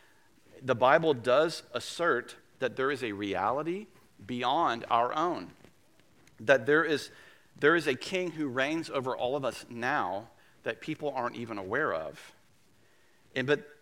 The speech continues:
just because you don't understand it all doesn't mean it's not true, that there is a spiritual ecosystem, if you will, that is always at work in all, in the world that, uh, would blow our minds if we saw it for what it truly is.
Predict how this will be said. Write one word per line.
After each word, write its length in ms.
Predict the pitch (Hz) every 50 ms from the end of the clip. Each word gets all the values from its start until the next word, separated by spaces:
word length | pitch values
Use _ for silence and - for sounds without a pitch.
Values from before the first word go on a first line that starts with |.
| _ _ _ _ _ _ _ _ _ _ _ -
just 200 | - 165 170 -
because 240 | 196 170 - 190 143
you 100 | 160 156
don't 240 | 143 151 151 151 143
understand 500 | 135 123 113 107 - - - 151 160 156
it 80 | 131 95 107 104 - -
all 240 | 117 110 104 107
doesn't 260 | 110 123 120 127 135 120
mean 140 | 117 117
it's 120 | 107 - -
not 160 | 113 92 -
true, 500 | - - - 160 160 147 110 82 71 - - - _ _ _ - _ _ _ _ _ -
that 120 | 131 120
there 140 | 120 143 147
is 100 | 151 127
a 60 | 120
spiritual 920 | - - - - - 143 147 156 156 160 151 139 - - 135 117 113 107 - - 143
ecosystem, 680 | 160 175 - 156 113 - - 113 104 - - 110 101
if 180 | 95 90 - -
you 120 | 87 87
will, 340 | 92 92 90 85 92 104 - - _ - - _ _ _ - -
that 160 | - 120 113 117
is 160 | 107 - - -
always 380 | - 147 156 175 170 170 139 131
at 100 | - 110
work 300 | 113 107 104 107 - - -
in 140 | 120 104 - - -
all, 280 | 143 139 143 147 143 - - 120
in 200 | 120 113 107 104
the 80 | -
world 560 | 104 104 127 165 170 131 101 95 98 104 110 - _ _ _ _ _ _ _ _ _
that, 360 | - 113 120 117 110 110 - -
uh, 140 | 117 107 107
would 180 | 113 117 110 110
blow 220 | 127 151 180 190
our 140 | 185 170 165
minds 520 | 165 180 185 165 120 98 95 - - - -
if 160 | 110 - -
we 60 | 123 107
saw 300 | - - 143 135 123 120
it 100 | 104 -
for 140 | - 123
what 160 | 110 110 123 117
it 80 | -
truly 440 | - - - 139 127 113 107 101 110
is. 440 | 120 107 80 71 - - - -